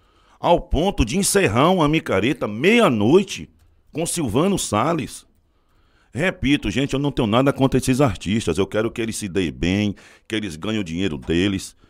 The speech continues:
Eu não gosto do estilo, mas eu respeito,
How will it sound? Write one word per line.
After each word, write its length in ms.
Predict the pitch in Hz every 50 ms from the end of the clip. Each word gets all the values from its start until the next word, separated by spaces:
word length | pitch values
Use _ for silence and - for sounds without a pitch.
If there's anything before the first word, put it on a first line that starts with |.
| _ _ _ _ _ _ -
Eu 160 | 107 123 120
não 240 | 117 120 123 113 92
gosto 300 | 87 107 107 104 101 92
do 100 | 87 92
estilo, 360 | 92 - - - 90 98 101
mas 200 | 104 107 101 78
eu 100 | 101 107
respeito, 920 | 95 113 135 135 - - - - - 95 98 98 107 113 - - 143 143